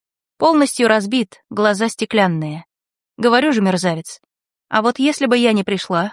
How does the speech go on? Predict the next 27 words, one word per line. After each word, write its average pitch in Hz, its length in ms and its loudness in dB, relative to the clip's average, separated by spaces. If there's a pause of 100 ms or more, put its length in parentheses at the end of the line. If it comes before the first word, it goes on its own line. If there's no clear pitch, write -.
помирал 226 380 2
бы 233 160 0
из 233 120 -2
вредности. 233 640 -2 (760)
На 226 100 -2
кровати 262 400 0
ноутбук 220 460 2
и 202 60 0
какие-то 208 500 -2
бумаги. 202 480 0 (420)
Трудоголик — 240 680 0
это 208 180 -2
диагноз. 175 600 -2 (760)
«Убирай 254 380 2
вот 196 140 0
это 175 140 -4
всё», 165 340 -6 (300)
указываю 226 500 0
на 214 120 2
кровать. 196 480 -2 (500)
«Моя 175 300 0
прекрасная 208 520 0
и 202 40 0
строгая 214 380 2
медсестра 202 460 0
всё-таки 208 360 -6
пришла, 208 520 -2